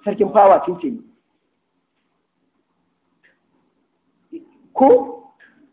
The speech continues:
"Ai maza ai sallan nan, dan fa sikirin ɗin da ake ya kusa zuwa gaban shi." Sai ya ga gaba ɗaya ana sallar, wannan shine ƙarshen waiwaye ai. Mutumin da ya ɗauke zuciyar shi gaba ɗaya daga gaban Ubangiji, ya kai ta wani wuri. "Wal musalli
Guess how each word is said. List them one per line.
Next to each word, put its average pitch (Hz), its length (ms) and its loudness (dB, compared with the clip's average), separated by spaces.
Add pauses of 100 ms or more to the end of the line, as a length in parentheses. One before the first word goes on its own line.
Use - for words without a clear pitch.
(320)
"Ai 196 120 0
maza 202 240 2
ai 196 180 0
sallan 190 300 2
nan, 170 140 -2
dan 233 200 -2
fa 240 160 0
sikirin 214 360 -6
ɗin 220 140 -4
da - 140 -4
ake 202 180 -6
ya 175 120 0
kusa 170 240 -10
zuwa 175 160 0
gaban 139 240 -10
shi." - 140 -20 (2000)
Sai 254 100 -4
ya 233 100 4
ga 208 120 4
gaba 185 400 -2
ɗaya 220 160 0
ana 220 280 0
sallar, 214 460 -4 (180)
wannan 240 240 0
shine 233 300 -2
ƙarshen 175 280 -4
waiwaye 160 300 -2
ai. 147 200 -10 (280)
Mutumin 214 320 -6
da 180 80 -2
ya 240 60 -6
ɗauke 208 320 -2
zuciyar 208 340 -6
shi 175 100 -8
gaba 165 300 -8
ɗaya 220 180 0
daga 151 160 -12
gaban 175 240 -6
Ubangiji, 220 500 -10 (380)
ya 180 100 -8
kai 202 200 -2
ta 160 60 -8
wani 139 220 -10
wuri. 135 200 -20 (220)
"Wal 175 180 -6
musalli 226 580 -6